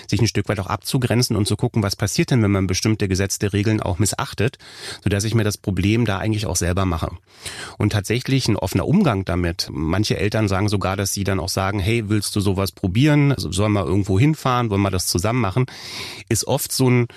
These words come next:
so ein, so ein Moment, wo dann auch die betroffenen Jugendlichen ganz oft sagen, okay, aus dieser Selbstverständlichkeit heraus und dieses, die Gefahren benennen,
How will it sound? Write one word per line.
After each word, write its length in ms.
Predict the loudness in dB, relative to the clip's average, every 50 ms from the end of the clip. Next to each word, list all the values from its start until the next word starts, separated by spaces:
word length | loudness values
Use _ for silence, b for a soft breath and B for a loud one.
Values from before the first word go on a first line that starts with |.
| B B B B B B B B
so 60 | 2
ein, 100 | 2 4
so 120 | 4 2 2
ein 40 |
Moment, 440 | 4 4 4 4 4 2 2 2 2
wo 80 | 0 2
dann 200 | 2 2 2 2
auch 200 | 0 -2 -4 -2
die 440 | 0 2 2 4 4 4 2 2 0 -2
betroffenen 460 | -4 -4 -2 -2 0 2 2 4 4
Jugendlichen 420 | 4 4 4 2 0 0 0 0
ganz 220 | 0 0 0 -2 -2
oft 200 | -4 -4 -4 -2
sagen, 360 | -2 0 0 0 -2 -2 -2
okay, 240 | -2 -2 0 0 0
aus 180 | 2 0 0
dieser 300 | 0 2 2 2 2 0
Selbstverständlichkeit 1040 | 0 -2 -2 -2 -4 -4 -2 -2 0 2 0 2 2 0 -2 -2 -2 -4 -4 -2 -2
heraus 400 | -4 -2 -2 0 -2 -2 -2 -2
und 160 | 0 0 0
dieses, 360 | 2 2 2 2 2 0 -2 -2 -2
die 320 | 0 2 2 4 4 2 0
Gefahren 580 | 0 0 -2 -2 0 0 0 2 2 2 2 2
benennen, 520 | 2 2 4 4 4 4 4 4 2 0